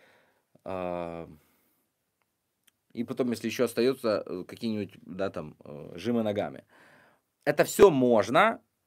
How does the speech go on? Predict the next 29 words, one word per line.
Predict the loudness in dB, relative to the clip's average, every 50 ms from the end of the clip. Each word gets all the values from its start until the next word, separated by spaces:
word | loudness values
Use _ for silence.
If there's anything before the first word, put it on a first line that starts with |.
| _ _ _ _ _ _ _ _ _ _ _ _ _ -18 -14
э, | -14 -12 -2
как | -2 -2 -2 0
бы, | -2 0 0 2 2 2 2 0 -2 -4 _ _ _ _ _ _ _ _ _ _ _ _ _ _ _ _ -20 _ _
м, | -20 -20 -20 -20 -20 -20 -20 -20 -20 -20 -20 -20 -20 _ _ _ _ _ _ _ _ _ _ _ _ -6
реализовать | -2 0 2 2 2 2 6 4 4 4
за | 2 -6
час. | -6 0 4 4 4 4 4 -2 -4 -8 -10 -14 _ _ _ _ _ _ _ _ 0
Отдых | 2 4 4 4 4 0 0 0
будет, | -2 0 0 2 2 2 0 -2 -6 -20 -20 _ -12
ну, | -10 -6 -4 -2 -2 -2
да, | 0 2 2 2 2
относительно | -2 -4 -8 -10 -8 -8 -6 -4
низкий | -2 -2 -2 -4 -4 -6 -6 -4
между | -4 -4 -4 -6 -6
подходами, | -8 -8 -8 -4 -6 -4 -4 -4 -8 -8
и, | -10
соответственно, | -8 -8 -8 -6 -6 -8 -8 -6 -8 -8 -6
пульс | -4 -2 -4 -4 -2
там | -6 -10 -10
сто | -8 -10
семьдесят, | -6 0 2 0 2 0 -8 -10 -14 -18
сто | -10 -8 -4
двадцать, | 6 8 8 8 8 4 -6 -12
сто | -12 -10 -2
семьдесят, | -2 0 0 0 -6 -8 -10 -10
сто | -10 -8 0
двадцать. | 2 2 2 2 0 -8 -20 -20 _ -20 -20 -20 -20 -20 -10
А, | -6 -4
например, | -2 -2 0 -2 0 4 6 6 4 4